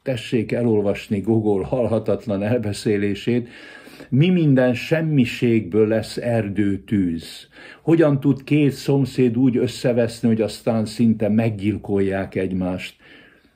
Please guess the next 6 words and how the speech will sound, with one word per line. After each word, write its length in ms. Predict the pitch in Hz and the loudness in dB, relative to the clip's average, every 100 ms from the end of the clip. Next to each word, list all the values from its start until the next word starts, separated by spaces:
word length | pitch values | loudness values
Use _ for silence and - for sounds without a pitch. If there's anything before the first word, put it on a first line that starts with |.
| _ _ _ _ _ | _ _ _ _ _
De 180 | - 98 | -6 -4
az 260 | 101 - - | -4 -6 -2
eszes 440 | 143 - 107 - | -2 0 -4 -4
ember 640 | 120 101 92 87 78 78 - - 151 _ _ | -4 -4 -4 -4 -6 -8 -12 -18 -20 _ _
a 120 | 95 | -10
bolond 640 | 90 127 123 101 90 90 | -2 0 2 0 0 -4